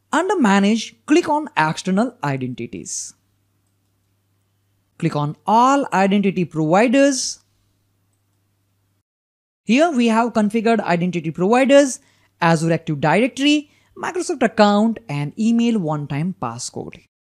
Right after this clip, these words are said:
I'm going to click on email one-time passcode to open the configuration page. Under email one-time passcode for guest, select enable email one-time passcode for guest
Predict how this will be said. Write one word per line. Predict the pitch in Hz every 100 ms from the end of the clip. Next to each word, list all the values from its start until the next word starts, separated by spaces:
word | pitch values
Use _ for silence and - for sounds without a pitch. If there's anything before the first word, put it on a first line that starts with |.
| _ _ _ _
I'm | 320
going | 359 349
to | 359
click | 262 247 - -
on | 180 180 -
email | 269 277 285 233
one-time | 196 190 185 175 165
passcode | 175 269 - 254 240 247 _ _ _
to | - 427
open | 285 311 254 262 226
the |
configuration | - 185 151 156 143 - 220
page. | - 131 120 - - - _ _ _ _ _ _ _ _ _ _ _ _ _ -
Under | 175 165 -
email | 277 311 311 320
one-time | 208 202 196 185 180 170
passcode | 175 190 262 - 262 190
for | - 151 127
guest, | 143 175 269 - - _ _ _ _
select | - - 381 294 - -
enable | 185 196 277 339 302 311 -
email | 311 359 392
one-time | 262 226 226 233 226
passcode | 233 285 - 262 214 165
for | - 160 156 156
guest | 135 170 233 285 -